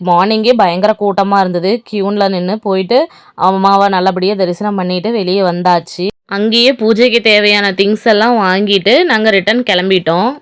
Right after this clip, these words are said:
இப்போ நாங்க ரெண்டாவதா போக போற கோவில் வந்து வெக்காளியம்மன் கோவிலுக்கு வந்திருக்கோம்.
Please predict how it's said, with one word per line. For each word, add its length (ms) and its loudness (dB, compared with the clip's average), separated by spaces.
இப்போ 280 -2
நாங்க 260 0
ரெண்டாவதா 540 4
போக 220 0
போற 260 2
கோவில் 360 0
வந்து 300 2
வெக்காளியம்மன் 760 0
கோவிலுக்கு 440 0
வந்திருக்கோம். 460 -2